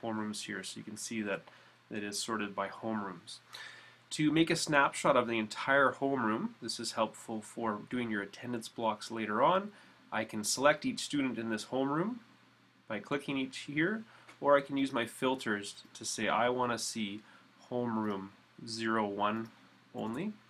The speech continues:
It has to be typed in correctly, because if I type in one, I'm not gonna see my students in homeroom zero one. So I've got these guys here. I'm looking at sixteen students. This is important when you're doing this.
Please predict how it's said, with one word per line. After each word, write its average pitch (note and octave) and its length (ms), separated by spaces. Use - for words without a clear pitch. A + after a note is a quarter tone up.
It G#2+ 80
has B2+ 140
to - 80
be C3+ 80
typed C#3+ 320
in C#3 120
correctly, G2+ 380
because F#2+ 140
if G2+ 80
I G#2 60
type B2 280
in A2+ 160
one, G#2+ 320
I'm A2 120
not A2 180
gonna A2+ 140
see G2+ 360
my G#2+ 160
students G#2+ 460
in G2 240
homeroom G#2+ 400
zero G#2+ 340
one. F#2+ 280
So - 120
I've B2+ 140
got D#3 240
these D#3 200
guys C3+ 520
here. E3+ 360
I'm A#2+ 140
looking B2+ 240
at A2+ 140
sixteen C3 600
students. D3 520
This A#2+ 200
is A2 100
important C3+ 580
when B2 80
you're A2+ 80
doing C#3 240
this. D#3 300